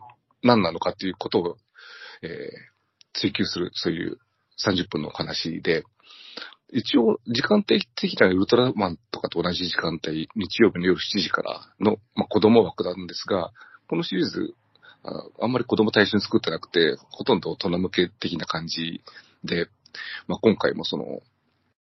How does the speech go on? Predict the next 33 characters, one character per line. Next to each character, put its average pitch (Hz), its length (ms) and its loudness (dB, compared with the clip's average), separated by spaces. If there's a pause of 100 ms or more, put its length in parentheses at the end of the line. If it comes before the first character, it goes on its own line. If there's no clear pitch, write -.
(1040)
ま 92 120 2
あ、 - 80 -6 (1800)
え 87 920 -4
ー、 - 140 -20 (1160)
海 98 180 4
兵 95 140 -2
隊 87 340 0
の 92 80 -4
描 87 180 0
写 - 140 -6
と 85 80 -6
か - 100 -6
い 85 120 -4
ろ 95 160 4
い 95 40 2
ろ 90 300 2 (140)
な 85 140 -10
か - 120 -2
な 82 100 -4
か、 78 320 -2
あ 80 80 -8
の、 80 460 -10
普 - 60 -12
通 98 180 -2
の 85 160 -4
ド 95 100 0
ラ 90 100 2
マ 80 120 -4
っ - 20 -10 (580)
ぽ - 100 -12
く - 240 -14 (240)
出 - 120 -10
て 87 180 -8